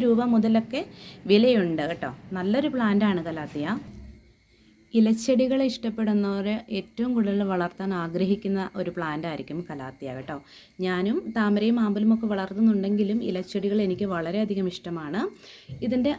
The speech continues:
ആദ്യത്തെ ലീഫുകളൊക്കെ വരുമ്പോൾ ഇങ്ങനെ ഈ വൈറ്റ് കളർ മാത്രമേ ഇതിലുണ്ടായിരിക്കുള്ളൂ കേട്ടോ. പിന്നീട്, ഏഹ്, കുറച്ചുകൂടെ മെച്യൂർഡ് ആയി കഴിയുമ്പോൾ ഇങ്ങനെ ഒരു പിങ്ക്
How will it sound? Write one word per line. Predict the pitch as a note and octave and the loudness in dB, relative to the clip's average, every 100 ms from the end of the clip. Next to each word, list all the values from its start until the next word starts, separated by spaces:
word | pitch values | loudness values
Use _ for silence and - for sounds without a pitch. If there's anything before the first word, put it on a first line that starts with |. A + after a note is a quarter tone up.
| - | 2
ആദ്യത്തെ | A3 A3 G#3+ C4+ C4+ | 2 2 0 0 2
ലീഫുകളൊക്കെ | A#3 A3+ G#3 G#3 G#3 G#3+ | 2 0 -2 -2 0 -2
വരുമ്പോൾ | F3+ F3 F3 G3 | -2 -4 -2 -2
ഇങ്ങനെ | F#3 F3+ G3 | 0 0 -2
ഈ | F#3 | -2
വൈറ്റ് | F#3 F#3 A3 - | -2 -2 -2 0
കളർ | A3+ G#3+ G#3+ G3 | 2 2 2 0
മാത്രമേ | E3 - G3 G#3 G3 | -4 -2 0 2 0
ഇതിലുണ്ടായിരിക്കുള്ളൂ | E3+ D#3+ D3+ D3+ D3+ D3 D#3 C#3+ | -2 -6 -6 -6 -6 -6 -4 -4
കേട്ടോ. | C#3+ G#3 D#3+ - - _ | -4 -6 -6 -10 -20 _
പിന്നീട്, | - F#3 G3 G#3+ C4 F4+ G#3+ | -4 0 2 2 2 -2 -2
ഏഹ്, | F#3+ F#3 F#3 G3 | -2 -2 -4 -4
കുറച്ചുകൂടെ | F#3+ - F3 G3+ A3+ | -6 -4 -4 2 4
മെച്യൂർഡ് | A3 A3+ G#3+ G#3 | 2 0 -2 0
ആയി | F#3 F#3 | -2 -4
കഴിയുമ്പോൾ | F#3 E3+ E3+ A3 - | -4 -4 -2 -4 -2
ഇങ്ങനെ | G3 G3+ | 0 0
ഒരു | F#3+ G3 - | -2 -4 -2
പിങ്ക് | F#3+ G3+ A#3 | 2 4 2